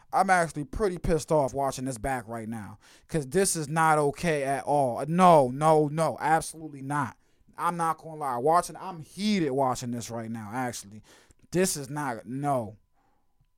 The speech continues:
He put everything he had and then some into that. Whoa. I'm not gonna lie. Watching this two months later,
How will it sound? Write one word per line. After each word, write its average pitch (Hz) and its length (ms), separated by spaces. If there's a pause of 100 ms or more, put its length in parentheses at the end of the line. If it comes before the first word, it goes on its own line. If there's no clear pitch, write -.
(360)
He 233 320
put 202 400
everything 190 600
he 180 140
had 175 420
and 139 260
then 175 240
some 147 280
into 143 280
that. 113 260 (880)
Whoa. 147 300 (840)
I'm 151 160
not 143 200
gonna 131 280
lie. 117 320 (540)
Watching 170 380
this 180 140
two - 180
months 190 280
later, 208 440